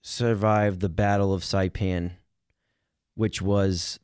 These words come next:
the U S Marines versus the Empire of Japan on this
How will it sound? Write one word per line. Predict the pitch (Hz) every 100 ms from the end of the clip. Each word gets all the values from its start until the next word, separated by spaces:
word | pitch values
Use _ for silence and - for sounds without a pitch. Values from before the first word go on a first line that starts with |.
| -
the | 101
U | 110
S | 117
Marines | 110 98 101 95
versus | 98 90 90 90 92
the | 90 87 82
Empire | 87 - 87
of | 98
Japan | 98 92 90 85
on | 82
this | 82 -